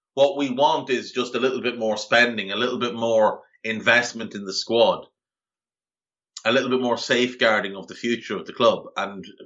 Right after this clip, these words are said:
signings like Michael Olise are key to that. We have a net profit of thirteen million since winning the Champions League. That's unacceptable.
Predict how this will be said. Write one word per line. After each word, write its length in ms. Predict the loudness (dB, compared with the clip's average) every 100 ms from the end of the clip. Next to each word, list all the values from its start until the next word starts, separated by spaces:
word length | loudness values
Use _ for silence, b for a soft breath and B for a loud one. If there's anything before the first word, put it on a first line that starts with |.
| -6
signings 400 | -2 0 0 -4
like 240 | -2 -2 -2
Michael 340 | -4 -4 -4
Olise 580 | -2 -2 0 0 -2 -8 _ _ _ _ 0
are 180 | 0 0
key 260 | 2 2
to 80 | 2
that. 200 | -4 -8 -16 _ _ _ _ 0
We 140 | 4
have 100 | 6
a 40 | 4
net 360 | 2 0 -2
profit 400 | -2 -2 -2 -8
of 160 | -10 -6
thirteen 460 | -4 -4 -6 -6 -4
million 440 | -4 -4 -8 -14 _ _ _ _
since 300 | -8 -6 -4
winning 300 | -2 -2 -2
the 80 | -4
Champions 500 | 0 0 -2 -6 -8
League. 220 | -12 -4
That's 300 | 0 0 -2
unacceptable. 840 | -6 -6 -2 0 0 -2 -16 -20